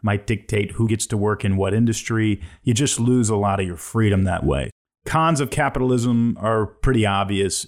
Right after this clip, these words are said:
It's runaway greed. The fact that any one person can hoard enormous amounts of money. The truth is, capitalism, consumerism, materialism is a mixed bag, just like everything is a mixed bag, just like socialism and communism is a mixed bag.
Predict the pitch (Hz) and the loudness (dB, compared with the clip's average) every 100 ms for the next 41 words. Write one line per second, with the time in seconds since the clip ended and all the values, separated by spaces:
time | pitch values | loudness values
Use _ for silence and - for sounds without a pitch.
0 | - 104 - - 104 92 98 107 101 98 | -4 -4 -4 -10 -10 -4 0 2 2 0
1 | 92 87 90 90 95 92 90 85 - _ | -2 -4 -8 -4 -2 -2 -4 -10 -18 _
2 | 117 123 120 - 113 - _ _ _ 139 | -4 0 -2 0 -4 -4 _ _ _ 0
3 | 143 135 123 120 117 104 110 - 104 107 | 2 4 2 2 2 0 0 -2 -4 -2
4 | 90 - 113 110 104 98 - _ _ - | -4 -2 0 2 2 0 -10 _ _ -2
5 | 110 104 107 107 - 98 92 87 - 82 | 2 2 2 -2 -2 -2 -2 -4 -6 -6
6 | 80 73 60 _ _ _ _ - 113 139 | -6 -6 -12 _ _ _ _ -4 0 0
7 | 139 - 196 208 202 151 127 117 101 - | -2 -2 2 2 2 2 4 2 -2 -6
8 | - 143 135 120 120 110 113 104 98 - | -4 -2 0 0 0 0 -2 0 -2 0
9 | 113 107 101 104 98 117 104 101 98 95 | 2 2 0 -2 -2 -2 0 2 0 0
10 | 98 - _ _ - 143 143 117 110 - | -2 -4 _ _ -2 2 4 4 2 -2
11 | - 98 87 82 - 156 226 196 - 175 | -2 0 0 -2 -4 -4 -4 -4 -4 -2
12 | 160 131 117 101 95 92 82 - 82 76 | 0 0 0 2 2 0 -2 -6 -6 -6
13 | 87 143 - - - - 113 - 107 101 | -6 -8 -6 -4 -2 0 0 0 -2 0
14 | 101 90 - 104 101 101 98 95 90 92 | 0 -2 -4 -2 0 0 0 -2 -4 -2
15 | 95 - 101 95 | -4 -2 -4 -4